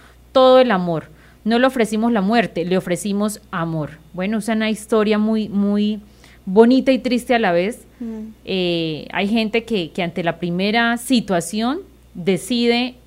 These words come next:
Speaker 1: irse por la eutanasia y bueno, esta familia que me escribe aquí por WhatsApp, de verdad que da un testimonio muy lindo. Decidieron darle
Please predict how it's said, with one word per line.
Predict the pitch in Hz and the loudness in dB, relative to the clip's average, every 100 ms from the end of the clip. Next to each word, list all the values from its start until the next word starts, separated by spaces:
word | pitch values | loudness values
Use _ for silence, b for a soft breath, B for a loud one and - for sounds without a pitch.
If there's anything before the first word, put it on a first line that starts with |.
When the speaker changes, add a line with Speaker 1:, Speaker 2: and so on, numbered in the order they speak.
| _ | _
Speaker 1:
irse | - 247 254 247 | 0 2 2 2
por | 233 220 | -2 0
la | 226 | 0
eutanasia | 214 247 240 220 247 | 0 -2 0 0 0
y | 220 | -2
bueno, | 180 202 240 | -2 -4 -4
esta | - 226 | 0 -2
familia | 226 185 190 196 214 240 b b b b | 0 -2 0 0 0 -2 b b b b
que | 180 | -8
me | 165 | -8
escribe | - 185 202 | -6 -4 -2
aquí | 208 | -2
por | 233 220 | -4 -2
WhatsApp, | 220 226 233 214 214 - _ - b b - | 0 -2 2 0 -2 -18 _ -20 b b -18
de | 170 185 | -6 -2
verdad | 175 160 175 | 0 0 -2
que | 220 | 0
da | 208 | 0
un | 208 | 0
testimonio | 220 214 175 170 185 | -2 -4 -4 -4 -2
muy | 196 202 | -2 0
lindo. | 202 190 | 0 0
Decidieron | 170 160 175 175 185 226 220 | 0 -2 -2 -2 0 -2 -2
darle | 185 220 220 233 233 240 | 0 4 4 4 0 0